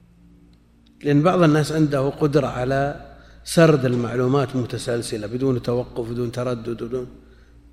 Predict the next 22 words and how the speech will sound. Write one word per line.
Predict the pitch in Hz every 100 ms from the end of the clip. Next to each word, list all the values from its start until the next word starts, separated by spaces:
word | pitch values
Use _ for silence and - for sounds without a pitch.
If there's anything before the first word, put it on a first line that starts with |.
| -
وأحد | 180 - 202 - 165 170
يجيد | 185 196 190 214 156 131
التمطيط | 139 135 135 123 110 120 135 139
وتضييع | 120 127 123 123
الوقت. | 113 104 117 123 - - - _ _ - -
والله | - 147 139 135
نسأل | 131
الله | 131 120
أن | 120
يعاملنا | 113 123 120 117
بالعفو. | 110 101 110 - 95 - - - - - - - - _ _ - - - - - - -
وهذه | - 233 269 165
طريقة | 135 127 113 120 214
وهذه | 208 226 170
طريقة. | 147 120 120 214
بعض | 208 170
الناس | 170 214 240
يرتاح | 220 196 214 - - - - - _ -
إلى | 120 120
مثل، | 135 131 117 113 - - - - - - -
آه، | 135 127 131 127 131 123
طريقة | 135 127 127 -